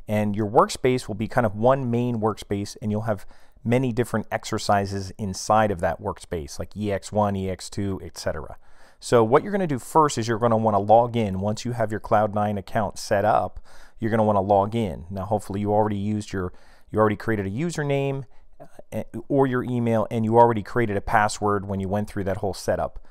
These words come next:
uh, initially. But f-, let me just point out one thing. If you do not see this space, this is real nice when you get here, but you may, you may not have this,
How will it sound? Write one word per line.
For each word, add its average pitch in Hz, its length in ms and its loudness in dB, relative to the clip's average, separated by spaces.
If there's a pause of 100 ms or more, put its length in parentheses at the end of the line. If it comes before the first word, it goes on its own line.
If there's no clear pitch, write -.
(280)
uh, 82 180 -4
initially. - 560 -6 (320)
But - 260 4
f-, - 140 -12 (180)
let 139 160 2
me 190 80 0
just 180 200 -2
point 139 180 2
out 107 100 4
one 110 140 2
thing. 98 220 -4
If 110 100 -8
you 120 60 -2
do 131 160 -2
not 175 320 4
see 151 280 0
this 113 220 4
space, - 640 -6 (380)
this 147 180 0
is 139 100 -4
real 131 160 4
nice 123 360 2
when 113 100 2
you 101 80 -2
get 123 220 2
here, 104 200 2
but 107 220 0
you 135 180 -2
may, 156 300 -2 (380)
you 131 120 -2
may 139 120 2
not 117 240 4
have 110 260 0
this, - 400 -4